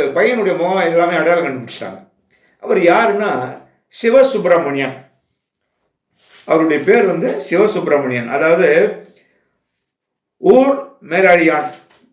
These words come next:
பக்கத்துல தானே நம்ம முத்துக்குமார் சாமி இருக்காரு, அங்கேயே தான் சிவசுப்பிரமணியன் இருக்காரு. எல்லாம் பக்கத்துல பக்கத்துல இருக்காங்க போல இருக்கு.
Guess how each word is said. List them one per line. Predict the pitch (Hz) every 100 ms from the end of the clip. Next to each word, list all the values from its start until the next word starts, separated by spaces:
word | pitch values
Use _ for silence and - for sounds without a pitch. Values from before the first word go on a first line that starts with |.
| _ _ _ _ -
பக்கத்துல | 151 165 160
தானே | 190
நம்ம | 180 156 139 131 123 120
முத்துக்குமார் | 131 185 170 147
சாமி | 131 117
இருக்காரு, | 110 110 131 131
அங்கேயே | 120 147 160 170
தான் | 143
சிவசுப்பிரமணியன் | 160 165 170 147 135 139
இருக்காரு. | 120 104 - - -
எல்லாம் | 104 170
பக்கத்துல | 175 180 190
பக்கத்துல | 190 190
இருக்காங்க | 175 165 143
போல | 120 104
இருக்கு. | -